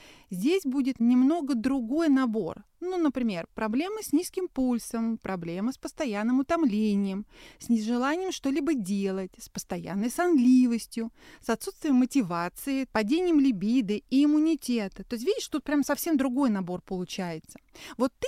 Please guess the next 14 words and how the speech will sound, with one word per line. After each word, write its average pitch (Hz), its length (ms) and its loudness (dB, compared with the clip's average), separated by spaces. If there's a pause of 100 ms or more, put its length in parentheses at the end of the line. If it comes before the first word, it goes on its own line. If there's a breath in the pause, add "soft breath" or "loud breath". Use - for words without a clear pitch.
бегая 220 320 2
длинные 214 400 4
дистанции, 202 680 -2
разве 262 260 0
не 311 140 6
замечал, 294 560 0
что - 240 -4
вроде 226 400 0
бы 180 240 -10
все 381 380 -2
травмы 226 520 -4
опорно-двигательного 240 880 -2
аппарата 185 640 -4 (540 loud breath)
уже 277 560 0